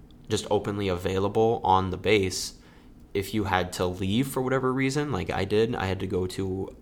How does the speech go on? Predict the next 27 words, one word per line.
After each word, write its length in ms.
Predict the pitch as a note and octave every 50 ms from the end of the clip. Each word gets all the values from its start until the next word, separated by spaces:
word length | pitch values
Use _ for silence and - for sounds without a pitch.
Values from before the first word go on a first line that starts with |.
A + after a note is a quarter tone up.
| - - -
one 160 | G2 F#2+ F#2+
of 60 | F#2
the 80 | F2+ F2
nearby 400 | F#2 F#2 F2 E2+ F2 E2+ F2+ G2
bases 580 | G#2+ G2 G2+ - - A#2 B2 B2 B2+ - -
to 180 | - - - G#2+
talk 220 | - B2 A2 G#2+ -
to 60 | A#2+
some 160 | - - A#2+
of 60 | A2+
the 60 | A2+
guys 240 | A2+ A2+ A2 A#2 A2+ -
out 180 | G#2 F#2+ -
there. 260 | - A2+ B2+ C#3+ C#3 - - - - - - - - - - - - - - - -
You 200 | - G2 G#2 A#2
were 120 | C3+ C#3+
given 280 | C3+ B2 B2+ C3+ D3 D#3
a 60 | E2
gun 500 | - - A2 G#2+ G2 F#2+ A2 B2+ C#3 C#3+ - - - - - - -
or 140 | - G#2+ G2
a 60 | G2
firearm 440 | - - F#2 F2+ F2+ F#2 F#2+ G2 G#2
and 120 | G2 F#2+
you 80 | G2+ G#2+
were 100 | A2 A2
given 480 | G2+ G#2 F2+ F2+ G#2 G#2 G#2+ A2+ -
ammo. 420 | - D#2+ E2+ - F3 F2+ - -